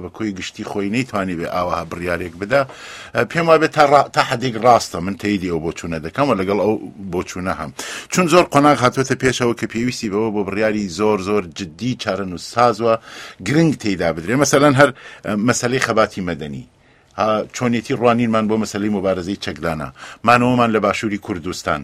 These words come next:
گۆڕانکاریەکانی ناوچەکان، هەموو ئەوانە پێویستی بە پێداچوونەوەیکی زۆر قوڵ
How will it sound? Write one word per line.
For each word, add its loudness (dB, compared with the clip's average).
گۆڕانکاریەکانی 0
ناوچەکان، -2
هەموو 4
ئەوانە 2
پێویستی -4
بە -2
پێداچوونەوەیکی -4
زۆر 2
قوڵ 0